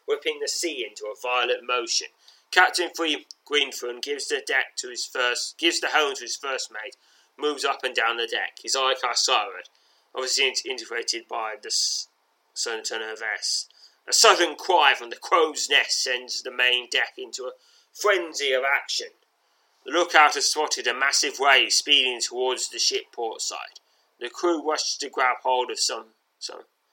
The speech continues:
things to the ship and bait brace for inter-, impact, which is what I have to do too. As the massive wave surges towards the ship, you scramble to grab hold, hold of the nearby wiggings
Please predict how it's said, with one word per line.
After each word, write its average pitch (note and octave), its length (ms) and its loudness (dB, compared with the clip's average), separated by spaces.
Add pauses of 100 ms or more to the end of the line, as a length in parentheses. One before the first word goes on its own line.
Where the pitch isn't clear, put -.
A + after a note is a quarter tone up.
(260)
things C3+ 280 -2
to C3+ 80 -10
the B2+ 60 -8
ship - 440 2
and C#3 240 -4
bait D3+ 320 6
brace D3 340 6
for A2 220 -6
inter-, A#2+ 300 -4 (280)
impact, - 680 -12 (580)
which C3 380 -2
is C3 200 -2
what B2 220 0
I C3 180 6
have B2+ 240 0
to C#3+ 120 -8
do D3 200 -6
too. F#3+ 300 -4 (840)
As D3 200 4
the D#3 80 4
massive E3 420 6
wave C3+ 440 2
surges D#3 760 4
towards C3 400 -2
the A#2+ 80 -12
ship, B2+ 300 0 (420)
you B2 60 -10
scramble D#3 500 4
to - 160 -12
grab C3+ 300 0
hold, C3+ 300 2
hold C#3 320 -2
of - 180 -20
the A#2 80 -10
nearby A#2+ 600 0
wiggings A#2+ 640 -10